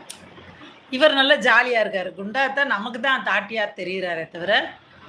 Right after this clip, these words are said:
அவரை பொறுத்த வரைக்கும் அவர் நா-, அவர் நார்மல் லைஃப் வந்துட்டு இருக்கார் போல. அஹ், வேற என்ன? நான் நினைச்சேன் யாராவது கெஸ்ட் ரோலா வந்துட்டு போயிடுவாங்க போலன்னு. படம் ஃபுல்லாவே இருக்காங்க எல்லாருமே.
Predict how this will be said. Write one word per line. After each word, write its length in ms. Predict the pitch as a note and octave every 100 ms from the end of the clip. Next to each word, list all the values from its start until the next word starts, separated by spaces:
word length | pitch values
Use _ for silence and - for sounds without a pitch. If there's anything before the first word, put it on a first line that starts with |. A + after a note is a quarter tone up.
| -
அவரை 320 | F3 A3 A3
பொறுத்த 340 | G#3 A#3 A3
வரைக்கும் 260 | B3 A#3+ C4+
அவர் 160 | A#3+ G#3
நா-, 240 | F#3+ F3+
அவர் 200 | F#3 F#3
நார்மல் 480 | F#3+ F#3+ G3+ G#3 F#3+
லைஃப் 240 | F#3 F3 - -
வந்துட்டு 260 | F3+ D#3+ D#3
இருக்கார் 320 | E3 D#3+ C#3+
போல. 160 | D3+ D3+ - - - - - - - - - - - -
அஹ், 320 | F#3+ E3 D#3+
வேற 280 | F3 F#3+ F#3
என்ன? 200 | F3 E3+ E3+ E3 D#3+ - - - - - - - - - - - -
நான் 200 | F#3 F#3+
நினைச்சேன் 360 | G3+ G#3 A3
யாராவது 320 | F#3+ F#3 G#3+ F#3+
கெஸ்ட் 300 | G3 G3 B3+
ரோலா 240 | A#3+ G3+
வந்துட்டு 300 | F3+ F#3+ F3+
போயிடுவாங்க 320 | F#3+ E3+ E3
போலன்னு. 320 | D#3 E3 F3
படம் 280 | D3+ D3 E3
ஃபுல்லாவே 440 | F3+ F3 F#3+ G3 F#3+
இருக்காங்க 320 | E3+ D#3+ D3+
எல்லாருமே. 520 | C#3 D3 D3+ D3 D#3